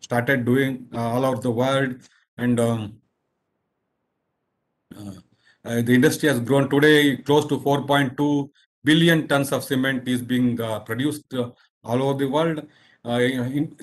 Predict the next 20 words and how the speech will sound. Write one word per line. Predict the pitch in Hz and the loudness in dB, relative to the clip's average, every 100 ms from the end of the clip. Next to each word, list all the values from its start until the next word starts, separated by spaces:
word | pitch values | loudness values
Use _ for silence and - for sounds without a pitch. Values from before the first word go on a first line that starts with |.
| - | 0
China, | 160 175 170 | 2 4 4
number | 151 143 139 | 2 2 2
one, | 139 147 147 127 | 2 0 -2 -4
uh, | 127 | -4
they | 127 127 | -2 -2
produce | 131 143 147 | -2 -2 -2
about | 131 135 123 | -2 -4 -6
thousand | 131 135 139 139 127 | -4 -2 -2 -4 -4
eight | 131 127 127 131 | -4 -2 0 0
hundred | 135 127 123 | -2 -2 -4
to | 127 123 | -6 -6
two | 139 | -4
thousand | 131 127 131 127 | -2 0 0 0
million | 131 143 139 123 | 2 2 0 0
tons | 127 123 | -2 -2
per | - 120 | -4 -4
year. | 135 135 135 _ _ _ | -2 -4 -6 _ _ _
India | 131 151 160 | -4 2 4
is | 156 147 - | 4 2 0
second. | 131 151 127 101 | 0 2 0 0